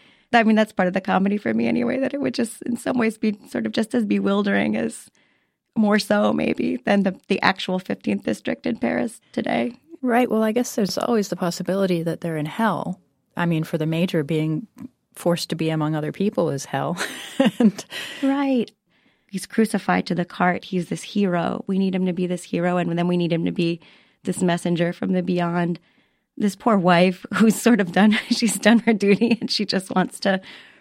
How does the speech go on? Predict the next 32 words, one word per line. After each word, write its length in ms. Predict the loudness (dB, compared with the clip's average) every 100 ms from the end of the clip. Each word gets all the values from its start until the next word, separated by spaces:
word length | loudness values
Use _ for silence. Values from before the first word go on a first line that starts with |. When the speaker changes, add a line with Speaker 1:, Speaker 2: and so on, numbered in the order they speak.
| _
Speaker 1:
retire 600 | 2 2 4 4 6 4
from 220 | 2 2
her 100 | 4
husband's 520 | 4 4 4 2 2
esteem. 580 | 0 -8 0 2 2 0
You 100 | 2
know, 240 | 2 4 2
Speaker 2:
Mm-hmm. 120 | 2
Speaker 1:
angels 440 | 2 4 2 2 -2 -10 -20 -2
are 100 | 0
stupid 560 | 0 2 2 4 4 4
or 80 | 4
they 120 | 4
have 120 | 2
a 60 | 0
paramilitary 720 | 2 2 2 0 -2 -2 -2
function. 420 | 0 0 0 0
You 80 | 2
know, 140 | 0 2
angels 340 | 2 2 0
and 80 | -2
heroes, 540 | -2 -2 0 0 -2 -6 _ _ _ _ _
sort 180 | 0 0
of 80 | 2
people 240 | 0 0
condemned 560 | 0 2 2 4 4 2
to 80 | 0
be 200 | 0 0
these 240 | 0 -2
very 260 | -2 0 0
flat 500 | -2 -4 -2 -2 -6 _ _ _ _
figures. 800 | -2 0 2 0 -2 -6 -12